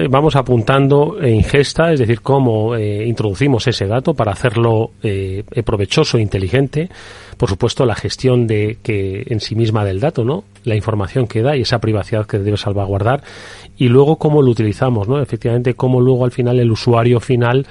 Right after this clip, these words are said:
disfruta de algo que no ve, ¿no? Y que al final no solo le fideliza, sino que agiliza su decisión de compra o cualquier otro tipo de circunstancia. Vamos añadiendo,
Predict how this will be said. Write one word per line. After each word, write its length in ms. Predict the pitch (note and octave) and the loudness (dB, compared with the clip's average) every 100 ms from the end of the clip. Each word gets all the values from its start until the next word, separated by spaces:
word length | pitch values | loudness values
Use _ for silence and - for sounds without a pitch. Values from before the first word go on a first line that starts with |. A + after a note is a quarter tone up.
| - - - | -14 -20 -10
disfruta 540 | B2 A2+ - C3+ B2+ C3 | -2 -2 0 -2 2 4
de 100 | C3 | 6
algo 260 | C3 C3+ | 4 2
que 200 | B2+ A2+ | 2 0
no 260 | G#2+ A#2 G#2+ | 2 2 2
ve, 240 | B2+ A#2 | 2 0
¿no? 200 | F#2+ D3 A3 | -2 -8 -6
Y 160 | C#3 | -6
que 320 | - A#2 A2+ G#2+ | -4 -2 0 0
al 140 | G2+ | -2
final 520 | A2+ G#2+ A2 C3+ D#3+ - - - | -2 -2 0 0 -2 -12 -18 -8
no 320 | A2 G#2+ G2+ | -6 -4 -4
solo 300 | - A#2 G#2+ | -2 0 0
le 140 | G#2+ | -2
fideliza, 540 | - B2+ C#3 D3 - C#3 | 0 2 4 2 0 -2
sino 220 | C3 A2 | 0 0
que 120 | A2+ | -2
agiliza 500 | G2+ A2+ G#2 - A2+ - - - - | -4 -4 -4 -4 -6 -6 -20 -20 -12
su 280 | - B2 A2+ | 0 2 4
decisión 680 | G#2+ A2+ - A#2+ A2+ A2 - | 0 -2 0 2 2 0 -4
de 180 | A#2 A2 | -2 2
compra 480 | C#3 C3 B2+ C3 C3+ | 2 2 2 2 2
o 180 | A2 | 0
cualquier 380 | G#2+ F#2+ - G2+ | -2 -6 -4 -4
otro 160 | G2 G2 | -4 -6
tipo 240 | G2 G2 | -6 -4
de 180 | F2+ E2 | -6 -6
circunstancia. 560 | - - - F2+ E2+ G#2+ | -10 -10 -10 -10 -2 0
Vamos 300 | F3 G3 G3 | 2 2 2
añadiendo, 640 | E3 C#3 C#3 C#3+ D3+ | 2 4 4 4 2